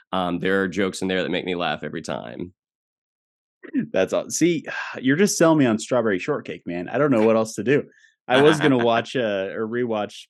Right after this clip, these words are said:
Speaker 2: Breaking Bad, but now I think it's gonna be Strawberry Shortcake. I'm gonna, I, I gotta do it. I need something
Speaker 1: Well,
Speaker 2: different.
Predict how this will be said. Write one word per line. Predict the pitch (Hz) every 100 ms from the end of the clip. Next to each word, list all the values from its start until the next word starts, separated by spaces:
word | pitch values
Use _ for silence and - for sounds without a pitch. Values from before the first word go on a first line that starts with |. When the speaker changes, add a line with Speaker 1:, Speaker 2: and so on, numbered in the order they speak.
| -
Speaker 2:
Breaking | 120 127 95
Bad, | 85 85 82
but | 76
now | 131
I | 147
think | 131 123 95 - - _ _ _ _ _ _ _ _
it's | -
gonna | 110
be | 98
Strawberry | - 90 82
Shortcake. | - - - - _ _ -
I'm |
gonna, | 85 78 76 -
I, | 85
I | 87
gotta | 87 85
do | 82
it. | 87 - _
I | 95
need | 90
something | 90 92
Speaker 1:
Well, | 110
Speaker 2:
different. | - -